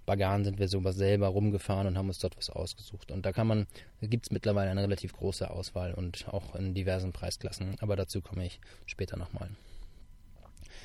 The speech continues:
Die Infrastruktur. Ja, wie komme ich vorwärts? Man muss sich das Land so vorstellen, es ist riesig. Also es ist sehr, sehr groß. Und, ähm, wer in Deutschland denkt, der fährt dreihundert Kilometer auf der Autobahn,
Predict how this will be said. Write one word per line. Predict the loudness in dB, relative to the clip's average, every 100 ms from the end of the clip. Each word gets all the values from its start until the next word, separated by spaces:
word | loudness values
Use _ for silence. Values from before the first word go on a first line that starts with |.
| -16 -14 0
Die | 2 4
Infrastruktur. | 4 4 6 4 4 0 -4 -6 -8 -4 0
Ja, | 2
wie | 4
komme | 4 4 4
ich | 2
vorwärts? | 4 6 6 0 -4 0
Man | 4 4
muss | 4
sich | 2 0
das | 0 2
Land | 2 2
so | 2 2
vorstellen, | 4 2 4 2 0 -6 -16 -8
es | 0
ist | 2 4
riesig. | 6 6 4 0 -6 -2
Also | 0 2
es | 0
ist | -2 0
sehr, | 4 6 6 4
sehr | 2
groß. | 2 2 4 2 -4 -16 -18 -18 -12 0
Und, | 4 6 6 4 4
ähm, | 6 6 4 2 -2 -6
wer | 0 4 4
in | 6
Deutschland | 4 4 4 2 4
denkt, | 4 4 2
der | 0
fährt | 4 4 4
dreihundert | 2 4 4 2 2
Kilometer | 2 2 2 0
auf | -2
der | -2 0
Autobahn, | 2 4 2 2